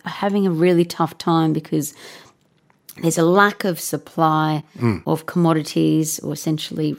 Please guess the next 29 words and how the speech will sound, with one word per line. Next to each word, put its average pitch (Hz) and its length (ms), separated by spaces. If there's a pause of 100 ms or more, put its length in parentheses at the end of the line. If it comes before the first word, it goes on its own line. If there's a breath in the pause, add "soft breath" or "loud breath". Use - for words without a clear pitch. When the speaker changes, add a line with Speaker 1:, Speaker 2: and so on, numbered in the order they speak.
(160)
Speaker 1:
rare 151 260
earths 147 320
and 147 140
minerals, 156 580 (340 loud breath)
and 151 120
there's 143 160
rising 170 480
demand, 151 640
like 151 180 (100)
Tesla 170 720
and 147 320 (340 loud breath)
Renault 180 680
and 151 260
B 175 160
M 165 160
W, 165 440
they're 165 140
all 175 160
racing 156 580
to - 140
be, 147 360 (400 loud breath)
you 165 100
know, 160 80
the 160 100
biggest 156 460
producers 147 560
of 143 180
E 151 140
Vs. 151 520